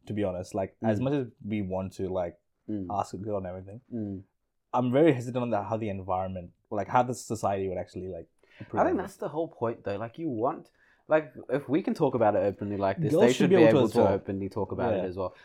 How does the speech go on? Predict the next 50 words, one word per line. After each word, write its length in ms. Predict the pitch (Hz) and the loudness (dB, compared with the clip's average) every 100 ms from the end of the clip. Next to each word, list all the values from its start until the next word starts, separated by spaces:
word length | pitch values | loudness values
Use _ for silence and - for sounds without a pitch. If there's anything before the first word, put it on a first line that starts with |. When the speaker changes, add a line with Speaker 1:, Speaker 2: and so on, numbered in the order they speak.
| _ | _
Speaker 2:
But 140 | - 123 | 6 8
I 80 | 131 | 10
do 120 | 160 | 6
see 200 | - 170 | 6 4
resistance 560 | 135 120 - 123 110 | 6 4 2 2 2
there 240 | 113 107 107 | 6 8 8
in 100 | 110 | 4
terms 380 | 127 107 104 104 | 2 2 2 0
of, 320 | 101 101 101 | 0 -2 -4
like, 180 | 110 107 | -4 0
you 60 | |
know, 80 | 117 | 0
not 220 | 110 107 | 2 2
being 180 | 113 107 | 2 2
as 140 | 104 107 | 4 4
open. 240 | 107 107 | 2 2
The 80 | 110 | 4
only 140 | 131 | 4
time 200 | 143 165 | 2 2
I 60 | 165 | 2
can 120 | 156 | 0
talk 200 | 143 135 | -2 -4
to 60 | 127 | -2
someone, 280 | 123 117 | -2 0
like, 220 | 107 107 - | 0 0 -2
a 80 | 101 | -4
girl 300 | 107 107 101 | 2 2 4
about 240 | 101 110 | 2 2
it 60 | 98 | 0
is 100 | 98 | -2
when, 160 | 101 | -4
if 100 | 95 | -4
they're 100 | 104 | -4
my 120 | 101 | -4
close 260 | 92 107 98 | -4 -4 -4
friends. 260 | - 90 90 | -4 -6 -4
I'm 120 | 98 | -2
not 80 | 139 | 2
gonna 120 | 156 | 2
Speaker 1:
Yeah. 40 | |
Speaker 2:
be 80 | 123 | 2
talking 320 | 113 107 110 101 | -2 -6 -6 -6
to, 120 | 101 | -4
like, 180 | 92 95 | -4 -4
a 60 | |
random 340 | 95 95 95 95 _ _ _ | -4 -4 -8 -12 _ _ _
stranger. 320 | - 110 107 | -6 -4 -2
Like, 200 | 95 98 - _ | -2 -4 -14 _
with 240 | 143 160 120 | -2 0 2
boys, 540 | 127 113 98 107 | 4 4 2 -8